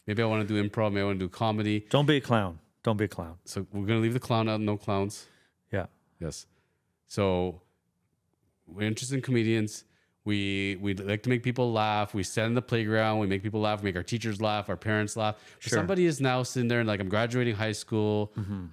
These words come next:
Speaker 1: thinking about going to university, but I'm not really interested in anything. I really like comedy. I think this is in my blood. I think I wanna write this stuff. I have all sorts of material." Where would they, you, you meet somebody that's sitting with you at the pub. They watched you on a Sunday night. They had some fun.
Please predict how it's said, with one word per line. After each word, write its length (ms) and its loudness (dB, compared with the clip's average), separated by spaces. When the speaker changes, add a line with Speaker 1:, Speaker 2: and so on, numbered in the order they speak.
Speaker 1:
thinking 100 2
about 120 4
going 120 2
to 40 4
university, 380 0
but 120 2
I'm 60 0
not 100 2
really 160 4
interested 260 -2
in 60 2
anything. 240 0
I 40 0
really 320 2
like 160 2
comedy. 560 0
I 60 -2
think 200 -2
this 160 -4
is 140 -6
in 80 0
my 100 2
blood. 460 0
I 80 0
think 220 -4
I 40 -2
wanna 200 -2
write 240 0
this 160 -4
stuff. 260 -2
I 60 0
have 120 -2
all 120 -2
sorts 180 -10
of 60 -8
material." 420 -2
Where 240 4
would 200 2
they, 140 -4
you, 200 2
you 180 2
meet 220 4
somebody 200 2
that's 120 -2
sitting 200 2
with 160 0
you 60 2
at 80 0
the 80 -2
pub. 480 0
They 80 -2
watched 240 0
you 60 -2
on 60 0
a 40 -2
Sunday 320 -2
night. 320 -2
They 120 -2
had 140 -2
some 140 -6
fun. 360 0